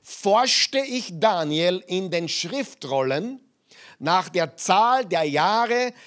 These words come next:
die Jerusalem nach dem Wort Jahwes an dem Propheten Jeremia in Trümmern liegen sollte. Es waren siebzig. Jetzt wissen wir, wo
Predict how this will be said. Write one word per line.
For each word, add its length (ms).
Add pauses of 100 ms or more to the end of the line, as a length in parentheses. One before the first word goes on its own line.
(160)
die 80
Jerusalem 640
nach 140
dem 240
Wort 220
Jahwes 640 (400)
an 260
dem 240
Propheten 840 (400)
Jeremia 1040
in 280
Trümmern 480
liegen 320
sollte. 600 (260)
Es 300
waren 680 (140)
siebzig. 880 (300)
Jetzt 260
wissen 440
wir, 260 (280)
wo 580